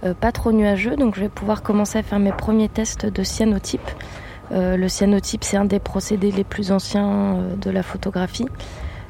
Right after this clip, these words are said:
Euh, c'est un procédé monochrome, euh, qui se réalise par contact, donc soit par contact d'objet ou contact de négatif, euh, dans mon cas. Et donc, euh, c'est un tirage photo qui devient, euh, bleu de Prusse,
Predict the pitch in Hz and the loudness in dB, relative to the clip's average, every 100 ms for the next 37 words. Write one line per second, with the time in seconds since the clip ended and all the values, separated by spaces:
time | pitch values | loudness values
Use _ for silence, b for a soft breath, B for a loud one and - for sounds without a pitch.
0 | - 185 - 185 180 - - 240 - 226 | -2 0 2 2 0 -4 -2 0 2 4
1 | 214 214 214 208 - - 254 269 - 208 | 6 6 8 6 2 2 2 2 0 0
2 | 196 - - 185 - 190 202 202 220 - | 0 -2 -4 -4 -2 2 2 2 -2 0
3 | 202 190 - 240 233 214 - - - 190 | 0 0 0 0 2 0 -2 -10 -2 0
4 | 190 - 233 208 196 214 208 214 196 202 | 0 -2 0 0 2 2 2 2 2 0
5 | 185 185 254 - - 202 190 - 208 208 | 0 0 0 -2 -2 0 -2 0 0 2
6 | 214 185 196 202 196 196 - 220 - B | 0 2 4 4 2 0 -2 -4 -6 B
7 | B B B B - 190 190 196 190 - | B B B B 0 4 4 6 4 2
8 | 208 254 - B B B 202 190 208 226 | 0 0 -6 B B B 0 2 2 2
9 | 214 196 - 196 190 185 208 190 220 202 | 0 0 0 0 2 0 0 0 2 2
10 | 202 - 202 220 233 - 202 202 185 214 | 0 0 0 0 0 -2 2 4 4 4
11 | 226 226 208 185 202 220 208 196 - - | 4 4 2 4 4 4 2 0 -4 0
12 | 233 - - | 0 0 -8